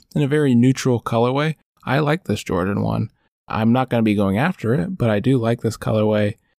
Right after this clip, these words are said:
especially with the Zoom in the Jordan one. I really wanna get my hands on a Zoom one. Just, there's a competing release coming out, and that's the Air Jordan five in the Oregon colorways that I am really looking to try to grab, see if I'm able to.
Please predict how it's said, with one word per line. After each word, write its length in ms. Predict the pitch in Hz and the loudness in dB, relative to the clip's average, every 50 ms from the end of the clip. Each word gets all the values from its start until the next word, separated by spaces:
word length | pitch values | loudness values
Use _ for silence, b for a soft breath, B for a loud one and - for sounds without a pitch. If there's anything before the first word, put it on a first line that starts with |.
| _ _ - | _ _ -14
especially 380 | - - 151 147 135 - 156 | -6 -2 -2 -2 0 0 0
with 140 | 147 147 - | 0 0 2
the 100 | 117 110 | 0 0
Zoom 520 | 104 123 110 107 110 113 123 143 160 160 - _ _ _ _ _ - - _ | 0 0 2 2 4 4 4 4 2 0 -2 _ _ _ _ _ -20 -14 _
in 240 | - 120 113 120 127 | -2 0 2 2 2
the 80 | 131 123 | 2 2
Jordan 320 | 131 131 135 139 147 151 | 0 0 0 2 2 0
one. 120 | 160 175 160 | 0 0 0
I 60 | 117 | 0
really 260 | 113 107 120 127 127 | 2 2 2 2 2
wanna 180 | 120 117 117 107 | 2 2 0 0
get 60 | 107 | 0
my 140 | 107 107 107 | 0 -2 0
hands 260 | 113 120 120 113 - | 0 2 2 0 0
on 240 | - 104 107 113 123 | 0 0 0 2 2
a 60 | 120 | 0
Zoom 320 | 107 120 131 131 131 131 | 0 0 -2 0 0 0
one. 380 | 131 131 135 143 151 156 170 - _ - | 0 0 0 0 0 0 -2 -4 _ -6
Just, 320 | - 117 110 104 - - _ _ _ _ _ _ _ | -2 -2 -2 -2 -4 -8 _ _ _ _ _ _ _
there's 220 | - 117 110 101 113 | -2 0 0 0 0
a 60 | 107 | -2
competing 480 | - 113 110 101 139 156 151 135 127 117 | -2 -2 -2 0 0 0 2 2 2 2
release 540 | 110 110 110 110 107 107 107 - - - | 2 2 2 2 2 0 0 -4 -8 -12
coming 360 | - - - 110 104 104 104 101 | -10 -4 -2 0 0 2 2 0
out, 300 | 98 101 104 - - _ _ _ - | 0 0 -2 -4 -6 _ _ _ -6
and 120 | - 104 101 | -2 -2 0
that's 200 | 107 113 - - | 0 -2 -2 -2
the 160 | - - - | -4 -2 0
Air 140 | 110 113 113 | 2 2 2
Jordan 360 | - 113 104 104 101 101 - | 2 2 2 2 2 0 0
five 440 | - - 123 117 117 113 113 110 98 | -2 -2 -2 0 0 0 0 0 2
in 120 | 101 98 | 0 0
the 80 | - - | 0 0
Oregon 420 | - 151 160 160 147 143 139 135 | 0 0 0 2 2 2 0 0
colorways 640 | - 131 131 131 131 131 131 131 131 127 127 - - _ _ _ _ _ - | 0 0 0 0 0 0 0 -2 -2 -4 -6 -8 -14 _ _ _ _ _ -8
that 200 | - 107 104 92 | -4 -4 -2 0
I 220 | 107 113 117 117 113 | 0 0 0 2 2
am 160 | 110 107 104 | 0 2 2
really 220 | 107 117 113 110 | 2 4 4 4
looking 320 | 110 110 107 - 113 110 104 | 2 2 0 0 0 -2 -2
to 140 | - - | -4 -8
try 260 | - - - 107 107 104 | -10 -6 -4 -2 -2 -2
to 80 | 104 | -2
grab, 440 | - - 104 101 104 101 104 104 101 - - _ _ _ - | -2 -2 -2 0 0 0 0 -2 -4 -6 -12 _ _ _ -14
see 240 | - - 120 117 | -6 -2 0 0
if 100 | 104 - | 0 0
I'm 140 | 107 101 98 | 0 0 2
able 260 | 101 104 101 101 101 101 | 2 2 2 2 0 -2
to. 360 | - - 107 101 101 104 | -2 -2 0 0 0 -2